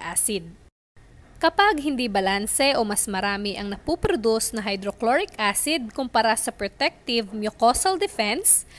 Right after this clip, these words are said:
ikaw ay makakaranas ng hyperacidity. Ngayong alam na natin na ang hyperacidity ay nararanasan kapag mas marami ang sekresyon ng hydrochloric acid kaysa sa mucosal defense,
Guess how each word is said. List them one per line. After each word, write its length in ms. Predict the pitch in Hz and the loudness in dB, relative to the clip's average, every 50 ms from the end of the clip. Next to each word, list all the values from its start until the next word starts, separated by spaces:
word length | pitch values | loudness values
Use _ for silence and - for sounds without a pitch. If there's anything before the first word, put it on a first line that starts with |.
| - - - - - - | -20 -20 -20 -20 -10 -4
ikaw 400 | - 320 - - 415 427 427 - | -4 0 4 8 8 8 8 6
ay 80 | 359 | 2
makakaranas 960 | 311 262 - - 233 226 233 - 359 381 - 294 247 240 226 226 240 247 - | 2 0 0 0 0 0 2 2 4 4 4 4 2 2 0 0 0 -2 -2
ng 160 | 254 233 220 - | -4 -6 -6 -2
hyperacidity. 1120 | 254 269 359 - - 254 226 226 - 370 - - 285 240 185 196 202 - - 196 190 185 - - - - _ _ _ _ - 269 | 0 0 0 2 2 2 2 4 4 4 2 2 2 0 -2 -6 -8 -8 -8 -10 -10 -10 -14 -20 -20 -20 _ _ _ _ -6 -2
Ngayong 480 | 262 294 349 359 359 392 415 427 427 392 330 | 0 2 4 4 4 4 4 2 0 -2 -2
alam 160 | 302 269 247 | -4 -2 -2
na 120 | 240 240 220 | -2 -2 -2
natin 560 | 202 196 185 175 - - 269 277 285 285 277 | -2 -4 -4 -6 -8 -8 -8 -8 -6 -6 -6
na 80 | 156 190 | -8 -8
ang 80 | 190 - - | -10 -12 -10
hyperacidity 960 | 220 226 254 262 - 370 392 403 381 - - 262 226 247 254 - - 247 254 | -6 -6 -6 -6 -4 -6 -4 -4 -4 -6 -6 -8 -8 -8 -10 -10 -10 -10 -10
ay 160 | - - 208 196 | -8 -6 -6 -6
nararanasan 1040 | 185 175 170 165 180 208 277 359 381 339 277 262 254 254 - - 254 240 240 240 | -6 -6 -6 -4 -2 -2 0 0 0 0 0 -2 -4 -4 -6 -8 -8 -8 -8 -8
kapag 320 | 240 233 - - 185 185 190 | -10 -10 -8 -8 -8 -6 -4
mas 320 | 185 196 285 302 - - | -4 -4 -4 -4 -2 -2
marami 480 | 359 381 359 330 285 262 247 247 247 240 | 0 0 2 0 0 -2 -4 -6 -8 -8
ang 160 | - 220 - | -8 -10 -12
sekresyon 720 | - 208 - - 240 277 349 - - - 240 220 214 202 | -12 -14 -12 -8 -4 -4 -4 -4 -6 -6 -6 -6 -6 -6
ng 80 | 190 180 - 185 | -6 -8 -6 -6
hydrochloric 640 | 180 185 202 196 - - 214 196 220 269 349 359 - - | -6 -6 -6 -8 -10 -6 -4 -2 -2 -2 -2 -4 -4 -4
acid 480 | 196 202 196 - - 214 220 247 269 - | -4 -4 -4 -4 -6 -6 -6 -6 -6 -10
kaysa 240 | _ 226 - 220 | _ -14 -10 -10
sa 160 | 208 - 220 196 | -10 -8 -6 -6
mucosal 560 | 190 185 185 - - 190 196 - - 311 330 | -6 -6 -8 -6 -6 -6 -6 -4 -6 -6 -6
defense, 720 | 311 370 - - 220 190 185 220 285 - - - - _ | -6 -10 -12 -10 -8 -6 -6 -6 -8 -8 -12 -16 -20 _